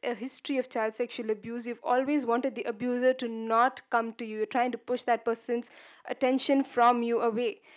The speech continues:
So that has become layered and complex in your own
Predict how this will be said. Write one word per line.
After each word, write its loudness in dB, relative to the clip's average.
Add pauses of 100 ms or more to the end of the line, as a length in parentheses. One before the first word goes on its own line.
(160)
So 0 (560)
that 2
has 0 (380)
become 2
layered 4
and -2 (140)
complex 0
in 0
your 0
own 0